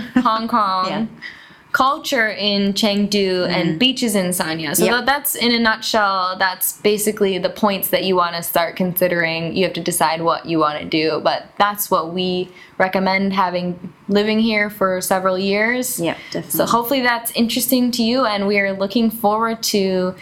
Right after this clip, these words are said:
Speaker 1: some of the other questions.
Speaker 2: Yeah.
Speaker 1: So
Speaker 2: They're coming.
Speaker 1: please send us a voicemail.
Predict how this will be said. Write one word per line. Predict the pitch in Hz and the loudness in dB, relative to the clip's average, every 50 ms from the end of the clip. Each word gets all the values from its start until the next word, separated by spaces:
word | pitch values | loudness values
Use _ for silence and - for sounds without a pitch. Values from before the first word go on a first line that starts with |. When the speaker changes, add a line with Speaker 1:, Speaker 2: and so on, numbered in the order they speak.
| - - - | -16 -16 -4
Speaker 1:
some | - - 240 247 233 | 0 2 2 2 2
of | 220 208 196 | 0 0 0
the | 196 196 | 0 2
other | - - 277 | 2 0 0
questions. | - - - 202 190 214 214 - - - - 208 208 220 247 285 339 381 403 415 427 | -2 0 -2 -2 -2 -2 -4 -4 -4 -2 0 0 2 2 0 0 0 0 0 0 0
Speaker 2:
Yeah. | - - 415 - - - 143 73 - - - - - - - - - - - - - - - | 0 0 0 0 0 0 0 0 -2 -4 -6 -12 -16 -20 -20 -20 -20 -20 -20 -20 -18 -8 -4
Speaker 1:
So | - - - - - 254 214 202 196 196 196 196 | -2 -2 0 2 2 2 4 4 2 0 0 0
Speaker 2:
They're | 190 214 | -2 -2
coming. | 247 240 - 233 | -2 0 0 2
Speaker 1:
please | 233 262 302 330 349 349 330 | 2 4 4 2 2 0 0
send | - 311 269 254 | -2 0 0 0
us | 240 254 | 0 0
a | 269 240 | 0 0
voicemail. | 220 226 220 247 294 - - 339 359 370 381 392 392 403 392 | 2 2 2 0 0 -2 0 0 2 2 2 2 0 -2 -4